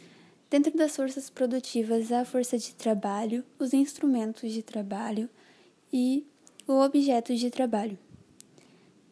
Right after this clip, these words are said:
Dentro da força de trabalho, há os meios de produção que são interligados aos instrumentos e objetos de trabalho. O modo de produção pode ser caracterizado de diversas maneiras.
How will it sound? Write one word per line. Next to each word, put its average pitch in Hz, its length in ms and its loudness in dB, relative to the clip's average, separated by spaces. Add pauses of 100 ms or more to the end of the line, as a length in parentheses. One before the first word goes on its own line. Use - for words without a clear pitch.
(120)
Dentro 285 320 2
da 302 120 0
força 254 300 -4
de 240 160 -6
trabalho, 214 580 -2 (180)
há 240 160 2
os 240 120 -2
meios 233 300 2
de 240 100 -6
produção 247 640 -2
que 262 140 -6
são 262 260 -2
interligados 262 920 0 (360)
aos 240 160 -2
instrumentos 240 840 0
e 240 120 2
objetos 233 580 0
de - 100 -8
trabalho. 226 440 -2 (2000)
O 294 60 6
modo 269 280 8
de 269 140 0
produção 254 640 2
pode 233 240 0
ser 226 180 2
caracterizado 233 800 0
de 233 140 -2
diversas 226 440 2
maneiras. 240 600 -2